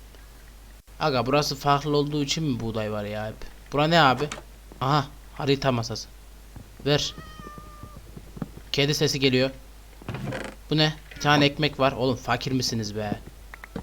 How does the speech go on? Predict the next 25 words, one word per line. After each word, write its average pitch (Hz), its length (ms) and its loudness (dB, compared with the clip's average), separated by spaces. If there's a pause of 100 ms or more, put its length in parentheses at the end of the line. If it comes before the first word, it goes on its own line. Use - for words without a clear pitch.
(2750)
Kedi! 208 640 10
Neyse 127 220 0
kaçsın 113 420 -2
bakalım. 95 260 -8 (500)
Bilmiyorum, 160 480 8 (140)
bilmem 156 280 6
duydunuz 160 360 4
mu 165 80 4
ama 180 220 8
biri 147 160 4
bir 175 100 4
iksir 160 360 2
falan 165 320 4
içti - 200 2
sanırım. 110 320 0 (1800)
Neyse 147 200 2
şuradan 135 380 2
bir 131 80 2
çıkalım. 135 400 2 (360)
Aha, 147 260 6 (180)
karpuz 131 360 4
mu 156 100 2
dikmişler? 107 400 -2 (140)
Bu 135 40 -2
ne? 139 140 2